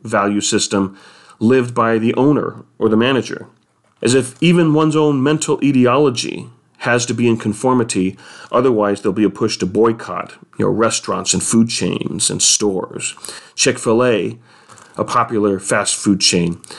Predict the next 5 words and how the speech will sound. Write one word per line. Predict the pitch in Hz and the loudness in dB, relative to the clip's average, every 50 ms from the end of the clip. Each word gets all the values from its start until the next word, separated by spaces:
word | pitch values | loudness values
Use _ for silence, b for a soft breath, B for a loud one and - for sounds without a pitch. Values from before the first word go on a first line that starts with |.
| B B B | B B B
has | B - 107 95 | B -2 -2 -2
been | 98 107 98 95 92 90 90 90 87 87 - _ _ _ - - - | 0 0 0 2 2 2 2 0 -2 -4 -6 _ _ _ -18 -8 -4
a | - - | -4 -2
target. | - - - 95 87 85 - 90 - - - B B B B B B B B B _ _ _ _ _ _ _ _ _ _ _ _ _ _ _ _ _ _ _ _ _ _ _ _ _ _ _ _ _ _ _ _ - | -2 -2 -2 -2 -4 -4 -8 -10 -12 -12 -20 B B B B B B B B B _ _ _ _ _ _ _ _ _ _ _ _ _ _ _ _ _ _ _ _ _ _ _ _ _ _ _ _ _ _ _ _ 0
But | 175 180 175 - | 0 0 0 0